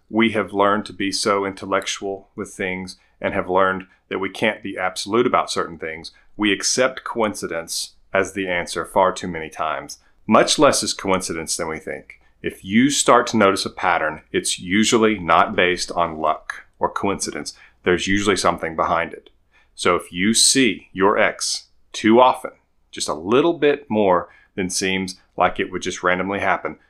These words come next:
that's a good sign that your ex is purposefully going to those places, purposefully bumping into you.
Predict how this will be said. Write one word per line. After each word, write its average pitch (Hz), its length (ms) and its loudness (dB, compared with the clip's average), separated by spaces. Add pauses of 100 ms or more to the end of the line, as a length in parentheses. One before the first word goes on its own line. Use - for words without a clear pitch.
(140)
that's 160 240 -2
a 151 40 -2
good 131 220 -2
sign 90 440 0
that 80 200 -8
your 113 120 0
ex - 360 -4 (260)
is 95 200 -4
purposefully 101 920 -2 (140)
going 110 380 6
to 113 160 0
those 98 220 0
places, - 680 -2 (260)
purposefully - 880 -2 (140)
bumping 85 360 2
into 78 280 -12
you. 78 200 -18